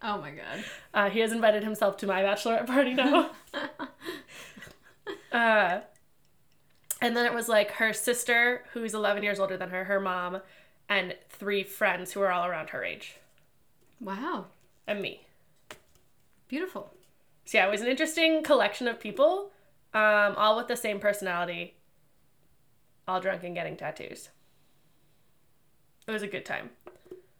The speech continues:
Speaker 1: I feel like that's so tricky. I've never heard of that. Eight women together, all with the same personality?
Speaker 2: It worked out, like, really well.
Speaker 1: I feel like that's why I was,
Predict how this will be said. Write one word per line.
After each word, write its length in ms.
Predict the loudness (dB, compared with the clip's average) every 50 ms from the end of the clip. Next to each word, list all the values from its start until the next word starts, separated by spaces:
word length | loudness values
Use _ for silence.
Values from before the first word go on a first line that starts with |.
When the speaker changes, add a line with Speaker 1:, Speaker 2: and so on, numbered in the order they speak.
| _ _ _ _ _ _ _ _ _ _ _ -20 -20 -16
Speaker 1:
I 40 |
feel 140 | -12 -10 -10
like 120 | -8 -6 -4
that's 200 | -4 -4 -4 -4
so 140 | -6 -8
tricky. 480 | -8 -8 -10 -10 -10 -12 -14 -16 -16 -12
I've 80 | -8 -6
never 240 | -6 -6 -6 -6 -6
heard 140 | -6 -6 -8
of 80 | -8 -8
that. 200 | -8 -8 -8 -8
Eight 160 | -8 -8 -8 -8
women 240 | -8 -8 -8 -8 -8
together, 400 | -8 -6 -6 -6 -6 -6 -6 -6
all 120 | -8 -8 -8
with 80 | -8 -8
the 80 | -10
same 260 | -10 -10 -10 -10 -12
personality? 840 | -10 -12 -12 -12 -10 -10 -12 -12 -12 -12 -12 -10 -8 -8 -8 -8 -10 _ _ _ _ _ _ _ _ _ _ _ _ _ _ _ _ _ _ _ _ _ _ _ _ _ _ _ _ 2
Speaker 2:
It 120 | 2 4
worked 280 | 4 2 0 0 2 2
out, 360 | 2 4 2 0 -6 -8 -12 -20 _ _ _ _ _ _ _ _ _ _ -16 -6 -2
like, 220 | -2 -2 -2 -2
really 220 | -2 -2 -2 -2 0
well. 420 | 0 0 -2 -2 -4 -6 -8 -10 _ _ _ _ _ _ _ _ _ _ _ _ _ -20
Speaker 1:
I 40 | -16
feel 200 | -10 -6 -4 -2
like 180 | -4 -4 -4
that's 220 | -6 -6 -6 -6 -8
why 280 | -8 -8 -6 -6 -6 -6
I 40 | -8
was, 460 | -8 -10 -10 -12 -12 -12 -12 -14